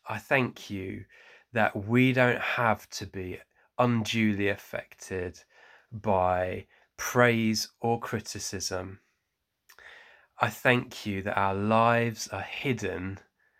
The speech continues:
in Christ with you, and therefore our joy is hidden from our enemies. I thank you that our jo-, our joy, it depends on you. It doesn't depend on anyone or anything else.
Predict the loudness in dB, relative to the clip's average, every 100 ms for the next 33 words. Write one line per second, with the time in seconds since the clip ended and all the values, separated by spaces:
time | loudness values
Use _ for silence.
0 | _ _ _ _ -2 -2 -2 -2 2 4
1 | 2 -4 -10 -10 -8 -6 -4 -2 -2 -2
2 | -6 _ _ _ -20 -20 _ 0 2 4
3 | 2 0 -4 0 0 -2 -6 -14 _ _
4 | _ _ -20 2 4 4 0 0 2 4
5 | 2 0 -4 -6 -2 -2 0 -2 -2 -8
6 | -6 0 2 2 0 0 -4 -4 -4 0
7 | 2 2 0 0 0 -2 -6 -4 -2 -6
8 | -10 -20 _ -2 4 4 2 -6 -8 -10
9 | -8 -6 -2 2 4 6 4 0 -4 -8
10 | -2 0 0 2 4 4 4 6 6 4
11 | 2 -6 -2 0 0 -2 -4 4 6 6
12 | 4 4 4 6 4 4 2 2 2 2
13 | 2 -2 -4 0 0 -2 -8 -10 -10